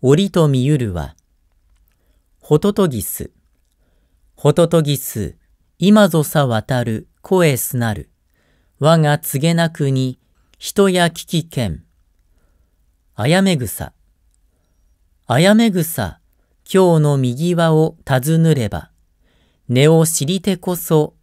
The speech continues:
偏りにけれ。ホタル。さみだれや、小暗き宿の夕されは、おもてるまでも、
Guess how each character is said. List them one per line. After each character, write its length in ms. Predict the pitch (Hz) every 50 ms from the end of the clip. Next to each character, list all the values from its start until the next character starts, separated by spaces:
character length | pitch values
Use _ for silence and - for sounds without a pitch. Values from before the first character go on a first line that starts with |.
| _ _ _
偏 500 | - 143 139 - 165 165 160 151 156 151
り 140 | 151 147
に 180 | 147 143 139 127
け 240 | - - - 120 104
れ。 200 | 90 73 - _ _ _ _ _ _ _ _ _ _ _ _ _ _ _ _ _ _ _ _ _ _ _ _ _ _ _ _ _ _ _ _
ホ 220 | - - 202 196
タ 160 | - 143 101
ル。 160 | 76 64 - _ _ _ _ _ _ _ _ _ _ _ _ _ _ _ _ _ _ _ _ _ _ _ _ _ _
さ 260 | - - - 165 160
み 160 | 160 185 202
だ 160 | 185 190 180 175
れ 180 | 175 170 160 156
や、 280 | 151 151 151 151 - _ _ _ _ _ _ _ _ _ _ -
小 180 | - 156 156
暗 280 | 170 220 214 202 180 175
き 220 | - - 165 156
宿 280 | 160 165 165 156 156 147
の 260 | 139 139 139 151 - _
夕 280 | - 117 117 139 156 170
さ 240 | 160 - - 147 139
れ 120 | 135 123
は、 260 | 110 107 101 - - _ _ _ _ _ _ _ _ _ _ _ _ _ _ _
お 160 | - 156 165
も 220 | 165 160 151 139 131
て 180 | - 185 185
る 160 | 175 175 156
ま 160 | 151 160 165 151
で 140 | 156 147
も、 320 | 139 131 123 113 120 156